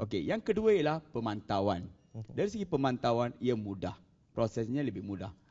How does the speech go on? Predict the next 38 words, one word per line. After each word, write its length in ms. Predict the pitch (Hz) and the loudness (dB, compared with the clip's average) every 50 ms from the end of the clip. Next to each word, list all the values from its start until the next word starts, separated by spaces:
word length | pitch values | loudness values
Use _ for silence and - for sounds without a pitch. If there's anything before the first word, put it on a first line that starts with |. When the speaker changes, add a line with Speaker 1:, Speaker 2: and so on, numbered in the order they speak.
| _ - | _ -6
Speaker 1:
Daripada 320 | - 104 104 - 104 101 - | -4 -4 -4 -2 -6 -6 -2
peringkat 400 | - 101 101 101 113 110 120 - | -2 -4 -2 -2 -2 -2 -2 0
apa? 240 | - 104 90 82 82 - - - - | 2 0 0 0 -4 -10 -16 -20 -10
Atasan 560 | - 98 107 - 113 107 - 135 147 165 202 196 | -8 -8 -2 -2 -2 -2 0 0 0 0 -2 -4
sampailah 480 | - 113 107 101 - 110 107 107 - | -2 -2 -2 -2 0 -2 -2 -2 -2
peringkat 240 | - 98 92 - 92 | -4 -6 -6 -4 -6
bawahan, 480 | 80 85 85 85 87 101 95 117 98 110 | -6 -4 -2 -2 -2 0 0 -2 -2 -2
Speaker 2:
Mhm. 80 | 113 | -4
Speaker 1:
peringkat 320 | 113 110 107 101 87 - - | -6 -6 -4 -4 -6 -6 -4
sekolah 320 | 95 101 101 98 92 95 | -4 -4 -2 -2 -4 -4
pun 160 | 131 131 135 | -2 -2 0
ada 160 | 131 127 127 | 0 0 -2
pemantauan. 640 | - - 110 127 143 156 - 180 196 196 143 107 95 | -4 -2 -4 -4 -4 -2 0 2 2 2 2 0 0
Speaker 2:
Mhm. 400 | 113 120 113 117 117 110 113 127 | -2 -4 -2 -2 -2 -4 -6 -4
Speaker 1:
So, 320 | - - 151 127 131 - - - - - - _ _ _ - | 2 6 6 6 6 4 0 -8 -18 -20 -20 _ _ _ -2
maka, 480 | - 165 156 - 220 220 226 220 226 - - - _ - | -2 -2 2 4 2 2 2 0 -2 -6 -12 -20 _ -2
ah, 160 | - 120 127 | 0 0 2
pemantau 480 | - 180 180 190 190 196 190 - 190 175 | 2 2 2 2 2 -2 2 0 2 2
di 80 | 160 | 2
peringkat 320 | - 156 156 139 135 135 - | -2 -2 -2 -2 -2 -4 -2
sekolah 400 | - 117 110 110 113 117 - - | -2 -2 0 0 0 -2 -4 -4
akan 400 | - 139 117 - 143 156 156 156 - | -4 -6 -2 -2 -2 -4 -4 -8 -6
tahu, 320 | - 180 175 143 104 101 110 | -2 2 2 2 2 2 0
okey, 160 | - 101 101 | 0 0 0
har-, 200 | 98 101 110 - - | 0 -2 -2 -4 -2
minggu 240 | 123 120 117 107 120 | 0 0 0 2 0
ni 160 | 120 127 135 | 0 2 0
adalah 80 | 143 | 0
apa? 240 | 139 - 160 117 101 | 0 0 -2 -2 -2
Dan 160 | 123 160 180 | -2 -4 -4
mereka 240 | 185 185 165 - 160 | -2 -4 -2 -2 -2
akan 240 | 156 - 151 131 - | 0 0 -2 -2 0
cek 320 | - 131 127 127 - - | 2 2 2 2 0 -2
R 120 | 113 107 98 - | -4 -4 -4 -2
P 160 | - 104 101 | -2 0 2
H, 240 | 98 101 - - - - | 2 0 -2 -6 -16 -6
ada 200 | - - 127 190 214 | -4 -2 2 2 0
tak 160 | - - - | 0 0 -6